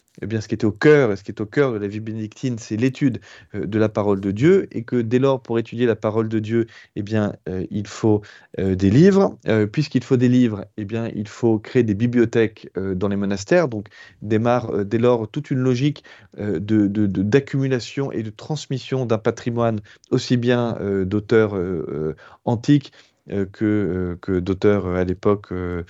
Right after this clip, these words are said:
euh, contemporains. Puisqu'il faut étudier la parole de Dieu, il faut, euh, une école qui soit liée, euh, au monastère. Puisqu'il faut étudier la parole de Dieu et qu'il faut la diffuser, eh bien, il faut, euh, apprendre à écrire pour recopier, euh, les textes, euh,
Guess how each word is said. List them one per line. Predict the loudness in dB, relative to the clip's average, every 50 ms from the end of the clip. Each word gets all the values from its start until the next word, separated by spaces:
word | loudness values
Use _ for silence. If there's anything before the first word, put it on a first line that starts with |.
| -16 -20 -20 -20 _ -4
euh, | -4 -2
contemporains. | -2 -2 -2 0 0 0 2 2 4 4 4 4 2
Puisqu'il | 2 -2 -2 -2 -2 0
faut | 0 0
étudier | -2 -2 -2 -2 0
la | 0 0
parole | 0 0 -2 -2 -2 -2
de | -2 -4
Dieu, | -4 -2 -2 -2 -2 -4 -6
il | -8 -10 -10
faut, | -8 -4 -2 0 0 0
euh, | 0 0 -2 0
une | 0 2 2
école | 2 0 2 4 4 4 2
qui | 0 -6
soit | -8 -6 -4 -4
liée, | -2 -2 -2 -2 -4 -8 -14 -20 -20 -16 _ -6
euh, | -4 -4 -4
au | -2
monastère. | -2 0 0 0 0 -2 0 2 2 2 2 0 -4 _ _ _ _ -20 -20 _
Puisqu'il | _ -2 -2 0 0 -2 -2
faut | 0 0 2 2
étudier | 4 2 0 0 0 2 2
la | 0
parole | 0 -2 -2 -2 -2
de | -2 -2
Dieu | 0 0 2 2
et | 2 0
qu'il | -2 -8
faut | -12 -6 -2
la | 0 0
diffuser, | 0 -2 -6 -8 -6 -6 -4 0 2 2 2 2
eh | 0
bien, | -2 -4 -6
il | -6 -6
faut, | -6 -6 -6 -6 -6 -10 -20 -20 -12 _
euh, | -6 -2
apprendre | -2 -2 -2 -4 -4 -4 -2 -2 -2 -2 -2 -2 -2 0
à | 2 2
écrire | 0 0 0 0 2 2 2 0
pour | 0 -4 -6
recopier, | -6 -4 -4 -4 -6 -2 0 2 2 4 4 2
euh, | 2 0 0 0
les | 0 -2 -2
textes, | 0 0 0 0 -2 -8 -4 -2
euh, | 0 0 0